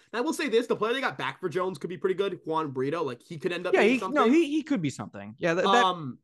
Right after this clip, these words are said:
Speaker 2: that trade we have to wait,
Speaker 1: but I'm
Speaker 2: like,
Speaker 1: just
Speaker 2: another
Speaker 1: saying, like,
Speaker 2: year or
Speaker 1: I,
Speaker 2: two.
Speaker 1: like, the Rockies, like, got plus value from that deal, but even then, like, you could say, like, there's a reason, like,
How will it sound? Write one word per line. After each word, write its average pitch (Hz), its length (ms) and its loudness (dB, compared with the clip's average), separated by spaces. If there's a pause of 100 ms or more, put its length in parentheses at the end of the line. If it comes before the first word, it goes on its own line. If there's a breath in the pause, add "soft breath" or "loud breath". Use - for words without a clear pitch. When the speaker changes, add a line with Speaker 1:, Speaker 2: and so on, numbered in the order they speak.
Speaker 2:
that 233 120 0
trade 202 280 0
we 165 80 0
have 151 140 -2
to 131 80 -4
wait, 110 340 -6 (100)
Speaker 1:
but 233 100 4
I'm 262 100 4
Speaker 2:
like, 220 40 -6
Speaker 1:
just 262 220 -4
Speaker 2:
another 262 100 2
Speaker 1:
saying, 240 80 0
like, 214 140 0
Speaker 2:
year 208 100 -6
or 185 60 2
Speaker 1:
I, 226 160 2
Speaker 2:
two. 208 160 -8 (220)
Speaker 1:
like, 220 180 -2
the 240 80 -2
Rockies, 220 600 -2 (360)
like, 202 240 0
got 175 240 2 (640)
plus 185 220 -2
value 165 420 -2
from 208 140 -6
that 208 180 -4
deal, 226 160 4
but 196 140 0
even 185 180 -2
then, 180 100 -6
like, 143 140 -6
you 196 60 -14
could 214 120 -8
say, 156 200 0 (180)
like, 190 320 0
there's 226 500 -2
a 220 80 4
reason, 185 440 -4
like, - 120 -8